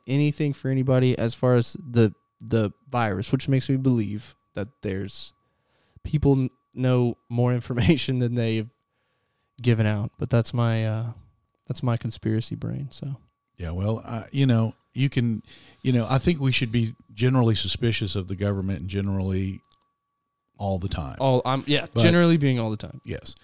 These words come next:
Speaker 2: But, uh, uh, and another section here is conflict and other law, and what it does is it, this particular section of this bill says that to the extent any, there's any conflicts, this chapter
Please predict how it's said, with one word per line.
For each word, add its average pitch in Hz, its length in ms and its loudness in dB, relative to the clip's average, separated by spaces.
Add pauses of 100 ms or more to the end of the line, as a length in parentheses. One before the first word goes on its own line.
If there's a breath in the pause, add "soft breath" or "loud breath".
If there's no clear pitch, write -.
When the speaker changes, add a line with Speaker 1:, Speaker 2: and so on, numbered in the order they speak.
(300 soft breath)
Speaker 2:
But, 117 320 2
uh, 101 360 0 (460 soft breath)
uh, - 320 -14 (1000 soft breath)
and 131 180 2
another 139 380 6
section 135 400 2
here 131 240 4
is 113 100 2
conflict 131 480 0
and 117 140 0
other 110 200 2
law, 120 280 4
and 110 180 2
what 120 140 4
it 98 100 -6
does 120 320 2
is 104 160 -2
it, 110 240 -6
this 120 300 -2 (120)
particular 110 500 -4
section 113 600 -2 (100)
of 101 120 -8
this 120 200 2 (360)
bill 73 300 -8
says 117 500 2
that 92 400 -2 (320 loud breath)
to 135 120 2
the 123 160 2
extent 143 360 0
any, 160 180 4
there's 151 260 2
any 151 200 2
conflicts, 151 720 0
this 127 180 2
chapter 127 640 0